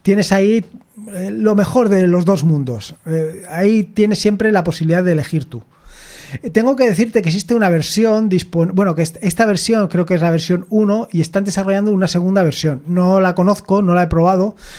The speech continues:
solamente he probado esta primera versión y la verdad es que funciona muy bien.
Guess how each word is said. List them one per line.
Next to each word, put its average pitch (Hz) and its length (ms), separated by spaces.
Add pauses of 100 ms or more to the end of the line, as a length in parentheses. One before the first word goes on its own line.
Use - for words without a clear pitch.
(100)
solamente 190 400
he 165 40
probado 170 240
esta 165 200
primera 170 300
versión 202 460 (300)
y 185 60
la 180 100
verdad 175 220
es 175 80
que 202 80
funciona 165 360
muy 123 160
bien. 98 240